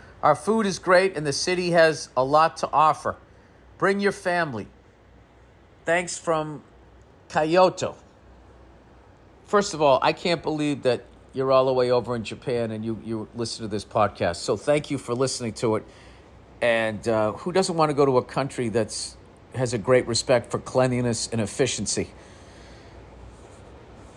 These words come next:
I mean, half the shit I lose my mind about has to do with that. When I'm walking around the house, you know? Someone says they're gonna do the dishes, and then, you,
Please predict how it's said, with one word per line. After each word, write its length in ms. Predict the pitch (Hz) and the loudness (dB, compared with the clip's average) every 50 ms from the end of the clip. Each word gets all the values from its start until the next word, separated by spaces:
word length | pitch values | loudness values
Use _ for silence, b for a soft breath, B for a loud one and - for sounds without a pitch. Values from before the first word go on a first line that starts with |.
| - - - - - | -20 -20 -20 -14 -6
I 40 | - | -2
mean, 120 | 143 151 131 | -2 0 0
half 360 | 120 127 175 185 202 - - | 2 4 4 4 4 4 4
the 100 | 180 160 | 4 4
shit 340 | - - - - 180 160 - | 4 4 4 6 6 6 6
I 140 | - 131 139 | 4 4 4
lose 320 | 131 135 147 147 143 143 | 4 4 4 2 2 2
my 120 | 135 127 120 | 0 0 0
mind 360 | 117 117 117 123 139 135 117 | 2 2 2 2 2 2 2
about 300 | 110 82 95 85 82 - | 2 4 4 2 2 0
has 260 | - - 104 95 - | -2 -2 -2 -2 -2
to 80 | - 95 | -4 -6
do 140 | 87 98 | -4 -4
with 160 | 92 87 - - | -4 -4 -2 -2
that. 200 | 98 82 76 - - - - - - - - - - - - - - - - - - - - - | -2 -2 -2 -4 -10 -20 -20 -20 -20 -20 -20 -20 -20 -20 -20 -20 -20 -20 -20 -20 -20 -20 -16 -10
When 120 | 113 113 | -8 -6
I'm 80 | 107 117 | -2 0
walking 300 | 123 123 117 - - 127 | 2 2 2 2 0 0
around 300 | 123 120 117 117 107 98 | 2 4 4 2 2 0
the 60 | 104 | -4
house, 420 | 98 127 131 113 87 78 - - | -2 0 0 0 0 -2 -6 -8
you 60 | 107 | -6
know? 180 | 110 123 131 127 - - - - B B B B B B B B B B B B B B B B B B B - - - - - - - - - - - - - - - | -4 -4 -4 -6 -8 -14 -20 -20 B B B B B B B B B B B B B B B B B B B -20 -20 -20 -20 -20 -20 -20 -20 -20 -20 -20 -20 -20 -18 -12
Someone 300 | - - - 127 120 120 | -4 0 2 2 2 2
says 240 | - - 131 113 107 | 0 0 0 0 0
they're 120 | - - | 0 -2
gonna 180 | 98 120 117 107 | 0 0 -2 -2
do 180 | 95 - 127 | -2 -2 -4
the 100 | 113 98 | -2 -2
dishes, 580 | 104 85 - 131 123 120 - 139 131 120 113 - | -2 2 2 2 2 2 0 -2 -2 -2 -4 -4
and 120 | - 110 | -4 -2
then, 240 | 110 113 110 110 107 - | -2 -2 -2 -2 -4 -6
you, 200 | 120 120 120 - | -6 -6 -6 -6